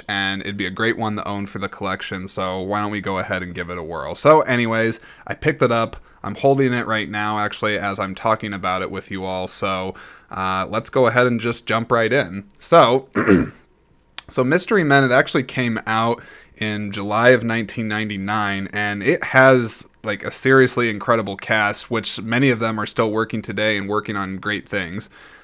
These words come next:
Uh, the cast has Bill, uh, sorry, Ben Stiller, William H. Macy, Hank Azaria, Janeane Garofalo, Paul Reubens, uh, let's see, Wes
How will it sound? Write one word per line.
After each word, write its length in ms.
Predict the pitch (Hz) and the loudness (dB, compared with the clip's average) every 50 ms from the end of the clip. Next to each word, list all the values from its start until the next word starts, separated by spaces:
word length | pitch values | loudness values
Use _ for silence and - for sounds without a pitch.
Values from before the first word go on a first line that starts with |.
| _ - | _ -10
Uh, 400 | - 104 107 107 104 104 107 104 - _ - | -4 -2 0 0 0 0 -2 -4 -6 _ -12
the 100 | - 110 | -12 -12
cast 400 | - - 139 139 151 147 - - | -4 0 4 4 4 4 2 2
has 460 | 143 127 120 120 120 120 113 113 - | 2 2 4 4 2 0 -2 -4 -12
Bill, 500 | _ - 113 107 117 120 131 139 151 147 - | _ -16 -8 -4 0 2 4 4 4 2 2
uh, 220 | 117 110 107 113 | 0 0 -2 -2
sorry, 280 | - - 120 107 98 95 | -2 0 0 0 0 -2
Ben 360 | 95 - 107 113 131 160 160 | -4 -4 -2 0 0 0 -2
Stiller, 560 | - - - 139 123 107 101 98 113 127 135 - - - - - _ - | -4 0 2 2 2 4 2 2 0 0 0 -4 -20 -20 -20 -20 _ -12
William 380 | - 113 117 127 147 156 156 151 | -4 0 4 4 4 4 4 4
H. 240 | 147 147 143 - | 2 2 0 -2
Macy, 580 | 113 107 104 98 95 - - 101 101 107 110 104 _ _ | -4 -4 -4 -4 -4 -4 -4 -2 -2 -2 -2 -4 _ _
Hank 280 | - - 123 131 147 143 | -6 -2 -2 0 2 2
Azaria, 720 | 143 123 113 117 101 92 90 90 90 90 95 98 113 107 | 0 0 0 -2 -2 -2 -2 -2 -2 -2 -2 -4 -6 -6
Janeane 400 | - - 110 107 120 123 147 156 | -8 -6 -4 -2 0 0 0 2
Garofalo, 720 | 139 127 117 104 98 95 - - 95 92 87 90 95 92 - | 2 2 2 0 0 -2 -4 -6 -6 -4 -4 -4 -4 -6 -4
Paul 300 | - - 135 143 151 120 | 2 2 4 4 4 2
Reubens, 680 | 110 107 101 98 90 95 95 95 95 98 101 98 - _ - - - - _ _ - | 0 -4 -4 -4 -4 -4 -4 -4 -4 -6 -8 -10 -12 _ -20 -20 -20 -20 _ _ -8
uh, 640 | - - 107 104 104 101 101 101 98 98 98 92 - - | -2 0 2 2 4 2 2 2 0 0 -2 -2 -4 -6
let's 160 | 104 104 - | -8 -10 -8
see, 120 | - 101 90 | -8 -8 -4
Wes 280 | 87 110 123 135 135 | 2 4 4 4 4